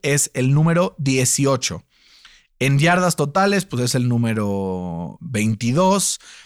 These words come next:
En D V O A aproximado por, por jugada es el número dieciséis. O sea, número veinticinco en quarterback rating, número veintiuno en, o sea, como que no está arriba del top quince en absolutamente ninguna categoría.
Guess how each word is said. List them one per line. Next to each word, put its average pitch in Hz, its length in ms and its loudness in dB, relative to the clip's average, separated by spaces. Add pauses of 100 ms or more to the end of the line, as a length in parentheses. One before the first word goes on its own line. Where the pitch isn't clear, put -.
(220)
En 123 160 0
D 151 160 2
V 165 200 2
O 143 200 4
A 135 180 2
aproximado 127 600 -2
por, 107 200 -4 (200)
por 104 340 -2
jugada 151 640 0
es 139 140 -2
el 117 80 -2
número 107 320 -2
dieciséis. 107 880 -2 (400)
O - 80 -6
sea, - 220 -2 (240)
número 147 320 2
veinticinco 123 600 0
en 127 80 0
quarterback 120 400 -2
rating, 156 580 -2 (260)
número 135 320 2
veintiuno 139 560 0
en, 139 160 -2
o - 20 -8
sea, 131 140 -2
como 139 160 -4
que 135 240 -4 (240)
no 156 160 2
está 165 320 0 (160)
arriba 139 300 0
del 123 120 0
top 123 200 -6
quince 139 420 -2
en 110 100 -2
absolutamente 113 640 -2
ninguna 101 300 -4
categoría. 85 580 -8